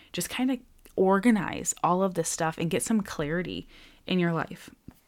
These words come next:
And so once we wrap up the big picture in three Ps, we, we've picked out these kind of, like, important areas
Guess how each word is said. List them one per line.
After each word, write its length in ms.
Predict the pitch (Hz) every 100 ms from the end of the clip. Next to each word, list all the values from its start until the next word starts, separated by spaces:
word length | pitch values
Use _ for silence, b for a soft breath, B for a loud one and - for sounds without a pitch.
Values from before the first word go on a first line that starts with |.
| _ - -
And 160 | 202
so 360 | - 180 170 170 - _ _ _ _ _ _ - -
once 320 | 180 190 202
we 120 | 247
wrap 340 | 220 185 175 -
up 260 | 185 180 - _
the 80 | -
big 220 | 165 175
picture 320 | - 190 - 180
in 140 | 165
three 220 | - 160
Ps, 640 | 147 - 254 170 156 160 - B B B B B
we, 340 | - 196 175 -
we've 300 | 202 202 165 _ _ -
picked 340 | - 294 294 -
out 260 | - 180 -
these 180 | 180 165
kind 220 | - 165
of, 60 | 165
like, 180 | 160 -
important 580 | 170 160 190 196 240 -
areas 680 | 160 156 185 170 120 147 160